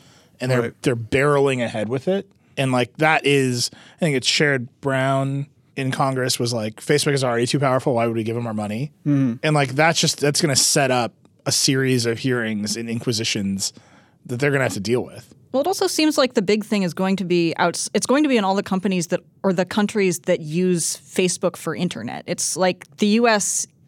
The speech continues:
Speaker 3: it has implications, but it seems like it's really scary when you get to places that already, where Facebook is the internet and now Facebook's also your money.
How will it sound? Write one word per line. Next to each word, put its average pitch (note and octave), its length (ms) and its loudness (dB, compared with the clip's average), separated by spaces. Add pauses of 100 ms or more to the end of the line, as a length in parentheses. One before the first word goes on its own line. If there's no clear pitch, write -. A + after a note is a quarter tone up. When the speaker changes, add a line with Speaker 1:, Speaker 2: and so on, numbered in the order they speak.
(100)
Speaker 3:
it G3+ 180 2
has F#3+ 260 0
implications, F3+ 680 0
but F#3+ 140 0
it F#3 80 -2
seems G3+ 260 0
like F3 160 -2 (120)
it's F3+ 240 -4
really G3+ 260 2
scary F3 420 0
when F3 220 0
you E3+ 80 0
get - 160 -2
to F3 80 -4
places D#3 520 -4
that D#3 300 -4
already, F3 480 0
where D#3 200 -6
Facebook F3 360 -2
is D#3 120 -6
the C#3+ 120 -8
internet D3+ 460 -6
and D3+ 100 -6
now D3+ 140 -4
Facebook's - 380 -6
also D#3+ 280 -4
your D#3 160 -6
money. C#3 420 -8